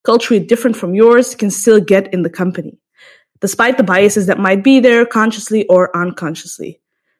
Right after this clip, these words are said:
So equity refers to processes that make sure that people from disadvantaged groups can get the necessary opportunities. So diversity, inclusion, and equity.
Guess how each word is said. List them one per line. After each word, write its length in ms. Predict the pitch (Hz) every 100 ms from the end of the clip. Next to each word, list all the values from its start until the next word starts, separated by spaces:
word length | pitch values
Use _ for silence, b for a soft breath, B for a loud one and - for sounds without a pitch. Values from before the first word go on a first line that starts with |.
| _ _
So 200 | - -
equity 360 | - - 370 320
refers 480 | 254 226 233 233 233
to 160 | 214 185
processes 760 | - 220 254 294 294 285 226
that 160 | 202 180
make 280 | 185 233
sure 260 | - - 208
that 200 | 185 -
people 240 | 233 226
from 320 | 220 190 170 160
disadvantaged 800 | 254 285 202 202 208 202 -
groups 240 | - 175 -
can 180 | 202 190
get 240 | 180 180 - _ _ -
the 60 |
necessary 680 | 190 185 196 226 214 190 190 -
opportunities. 880 | 165 165 - 151 170 - - - - _ _
So 400 | - 226 156 -
diversity, 600 | 185 185 247 302 302 285
inclusion, 520 | 240 - 240 226 233
and 100 | 196 -
equity. 420 | - - - -